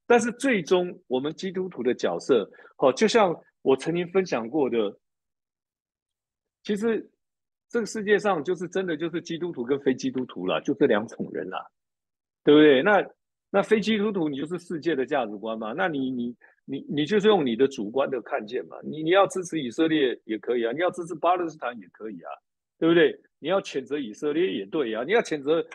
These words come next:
哈马斯也可以啊，反正你照你自己的想法嘛，对不对？可是基督徒就不能这样，所以其实我们今天就讲到，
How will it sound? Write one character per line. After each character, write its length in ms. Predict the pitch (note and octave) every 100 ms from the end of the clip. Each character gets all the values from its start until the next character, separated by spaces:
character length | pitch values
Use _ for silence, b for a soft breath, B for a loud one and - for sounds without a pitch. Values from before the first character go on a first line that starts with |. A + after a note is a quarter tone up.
| -
哈 160 | F#3+
马 140 | F#3+ D3+
斯 160 | E3+
也 240 | G#3 E3+ G#2+
可 260 | - C#3+
以 140 | E3+ A2+
啊， 100 | G#2+ -
反 140 | C#3
正 140 | G#3
你 100 | D#3 A2+
照 180 | A3+ C#3+
你 100 | G#2+
自 140 | E3+
己 60 | A2
的 80 | A2+
想 180 | C#3+ C#3+
法 100 | - - -
嘛， 60 | - _
对 80 | B2+
不 0 |
对？ 40 | _ _ _ _ _ _ _ _
可 140 | - D#3+
是 100 | A#3
基 160 | B3
督 140 | A#3+ A#3
徒 180 | -
就 80 | A#2
不 140 | G#2+ A#2+
能 180 | F#2+
这 80 | E2+
样， 160 | F2+ C#2 -
所 100 | A#3
以 40 |
其 120 | -
实 120 | G#3
我 60 | G#3+
们 100 | D#3+
今 100 | F3+
天 60 | E3+
就 100 | E3
讲 180 | A2+
到， 160 | A2 G#2+